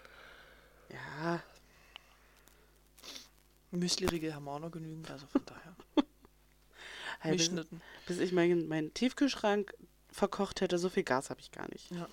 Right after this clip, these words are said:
Speaker 2: Ich müsste meinen eigentlich jetzt mal, wenn, wenn das wieder so kalt werden sollte, müsste ich den eigentlich mal abtauen, mein Kief-, mein
Speaker 1: Boah,
Speaker 2: Tiefkühlschrank.
Speaker 1: ich auch.
Speaker 2: Ich hab noch Bohnen eingefroren vom Sommer
Speaker 1: Mhm.
Speaker 2: einundzwanzig.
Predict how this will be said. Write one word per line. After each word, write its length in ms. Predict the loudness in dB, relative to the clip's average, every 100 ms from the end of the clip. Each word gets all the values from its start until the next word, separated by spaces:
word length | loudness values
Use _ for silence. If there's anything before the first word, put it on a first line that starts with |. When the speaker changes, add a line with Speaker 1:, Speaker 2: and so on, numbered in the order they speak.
| -16 -16 -16 -14 -18 -20 -18 -12
Speaker 2:
Ich 120 | -6
müsste 260 | -4 -2 4
meinen 220 | 4 4
eigentlich 340 | -2 -8 -8 -10
jetzt 220 | -12 -10
mal, 320 | -8 -8 -8
wenn, 260 | -10 -12 -14
wenn 200 | -16 -12
das 200 | -10 -10
wieder 160 | -10 -10
so 80 | -10
kalt 420 | -12 -10 -12 -10
werden 180 | -8 -6
sollte, 400 | -6 -6 -10 -14 -18 _ _ -20 -20 -20 -20 _
müsste 180 | -10 -6
ich 60 | -6
den 160 | -6
eigentlich 260 | -8 -8 -8
mal 80 | -10
abtauen, 360 | -10 -12 -10
mein 140 | -10 -10
Kief-, 240 | -12 -16 -12
mein 140 | -8 -4
Speaker 1:
Boah, 20 |
Speaker 2:
Tiefkühlschrank. 400 | -4 -4 -4 0
Speaker 1:
ich 180 | 2 6
auch. 560 | 6 8 6 2 -4 -12 -16 -20 -20 -20 _ _ -20 -18 -18 -18 -20 -20 _
Speaker 2:
Ich 100 | -12
hab 140 | -6 -4
noch 100 | -2
Bohnen 300 | -2 -2 -2
eingefroren 720 | -4 -6 -8 -6 -4 -4 -6
vom 280 | -8 -8 -6
Sommer 460 | -4 -4 -4 -6 -10 -14 _ -4
Speaker 1:
Mhm. 420 | 0 2 2 0 -6 _ _ -20 -20 -20 -20 -20 -20 -20 _ _ _ -20 -20
Speaker 2:
einundzwanzig. 1000 | -14 -14 -12 -14 -12 -12 -14 -18 -18 -18